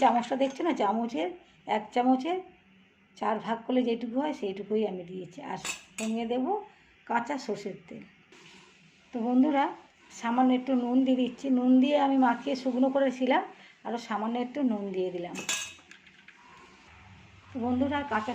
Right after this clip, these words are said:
সর্ষের তেলটা আমি দিয়ে দিলাম, যেটা, এটা হচ্ছে আম তেল, তো একটু তেলটা বেশি লাগবে বন্ধুরা। আমি এটা মিশিয়ে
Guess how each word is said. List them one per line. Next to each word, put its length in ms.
সর্ষের 300
তেলটা 280
আমি 180
দিয়ে 160
দিলাম, 200
যেটা, 240
এটা 220
হচ্ছে 220
আম 200
তেল, 220
তো 60
একটু 220
তেলটা 300
বেশি 200
লাগবে 200
বন্ধুরা। 300
আমি 180
এটা 120
মিশিয়ে 300